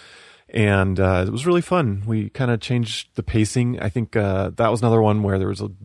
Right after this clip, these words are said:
little bit of turmoil and burnout and just some different issues. Um, and, and I kinda stepped away. And then after that, it kinda just faded into, you know, hiatus or obscurity. Um, but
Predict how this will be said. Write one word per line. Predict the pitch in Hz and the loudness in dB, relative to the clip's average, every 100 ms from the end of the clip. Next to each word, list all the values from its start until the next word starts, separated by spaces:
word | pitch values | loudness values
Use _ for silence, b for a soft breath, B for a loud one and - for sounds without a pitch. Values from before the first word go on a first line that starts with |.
| - _ | -20 _
little | - 170 | -8 -2
bit | 147 | 2
of | 135 120 - - _ _ _ _ _ _ _ _ | 2 -2 -12 -20 _ _ _ _ _ _ _ _
turmoil | - 113 107 98 95 92 | -2 0 4 4 2 0
and | 92 | -2
burnout | 92 92 90 92 | 0 0 0 -2
and | 87 | -6
just | 87 - - | -12 -12 -10
some | 87 | -8
different | 87 - 98 104 _ _ _ - | -8 -10 -12 -14 _ _ _ -8
issues. | 113 - 95 90 - B B B B B | -6 -4 -4 -4 -8 B B B B B
Um, | 110 95 90 90 | 2 4 2 0
and, | 95 92 87 | -4 -6 -6
and | 98 90 - - | -8 -8 -12 -4
I | 117 | -2
kinda | 131 104 | 0 0
stepped | - 101 - | 0 -2 0
away. | 95 98 98 92 | 2 4 4 4
And | 92 | 2
then | 87 | 0
after | 87 - | 0 -4
that, | 92 92 87 | -2 0 0
it | - | -2
kinda | - 95 87 | -8 -6 -6
just | 82 90 - - _ | -6 -10 -10 -20 _
faded | - 101 98 98 | -4 -2 -2 -4
into, | 87 - - 95 90 90 82 _ _ | -8 -8 -8 -6 -4 -6 -8 _ _
you | - | -14
know, | - 101 | -12 -12
hiatus | - 110 107 107 - 92 | -4 0 2 0 -2 -10
or | 92 87 90 | -8 -8 -10
obscurity. | 107 - - 107 101 101 98 _ B B B B B B B | -12 -10 -2 -2 0 -2 -4 _ B B B B B B B
Um, | - 98 92 90 - | 0 2 2 -2 -8
but | - 117 101 | -2 2 2